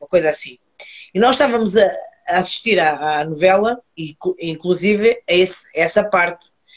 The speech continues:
E nós estávamos para aí umas doze, doze, quinze pessoas lá em casa, da minha tia. Então nós estávamos a chorar, eu lembro-me, nós estávamos com lenços, a chorar, a chorar, aquilo comoveu-me imenso, não é? E nós estávamos à espera que o meu tio,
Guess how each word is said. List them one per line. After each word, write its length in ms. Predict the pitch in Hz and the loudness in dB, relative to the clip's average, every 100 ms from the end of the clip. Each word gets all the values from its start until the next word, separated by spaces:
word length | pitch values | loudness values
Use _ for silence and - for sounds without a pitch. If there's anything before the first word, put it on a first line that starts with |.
| - - 175 | -20 -14 -2
E 40 | |
nós 120 | 208 | 0
estávamos 300 | 220 285 277 | 2 2 2
para 120 | 285 | 2
aí 80 | 285 | 2
umas 220 | 302 254 | 2 -2
doze, 680 | 202 277 302 185 - - - _ _ _ | 2 4 4 4 -2 -16 -20 _ _ _
doze, 400 | 160 226 285 - | 0 2 2 0
quinze 300 | - 240 247 | -2 0 0
pessoas 340 | - - 247 226 | -2 2 4 4
lá 140 | 220 | 2
em 60 | 226 | 0
casa, 420 | 214 214 147 - _ _ _ _ _ _ _ _ _ - - - - _ | 0 0 -2 -12 _ _ _ _ _ _ _ _ _ -20 -20 -20 -20 _
da 80 | 175 | -4
minha 200 | 208 240 | 0 0
tia. 360 | 240 214 160 - _ _ - | 2 0 0 -2 _ _ -10
Então 200 | 170 254 | 0 2
nós 120 | 269 | 2
estávamos 300 | 269 269 269 | 2 0 0
a 40 | 277 | 0
chorar, 600 | - 311 285 254 254 220 | 0 0 0 0 0 -2
eu 280 | 160 143 185 | -6 -8 -6
lembro-me, 480 | 202 254 240 233 233 _ _ - | -2 -2 -4 -14 -20 _ _ -8
nós 120 | 214 | 0
estávamos 280 | 285 285 - | 0 0 0
com 220 | 285 269 | 2 4
lenços, 800 | 294 320 247 - 202 180 - - _ _ _ | 4 2 0 -6 -8 -8 -8 -16 _ _ _
a 40 | 196 | -4
chorar, 580 | - 269 240 240 247 240 | -2 0 2 4 4 4
a 40 | |
chorar, 340 | 233 240 233 233 | 2 0 0 0
aquilo 260 | - 190 | -2 -8
comoveu-me 560 | - 214 170 208 247 202 | -2 -2 2 2 4 4
imenso, 360 | 185 220 220 156 | 2 2 0 -4
não 80 | 143 | -6
é? 160 | 175 _ _ _ _ _ - - - - _ | -8 _ _ _ _ _ -16 -16 -16 -20 _
E 60 | - | -2
nós 140 | 262 | 0
estávamos 280 | 277 294 285 | 2 0 0
à 60 | 285 | -2
espera 320 | - 233 208 | -2 -4 -4
que 80 | 240 | -6
o 40 | |
meu 220 | 240 254 | -4 -4
tio, 320 | 254 254 254 | 0 0 2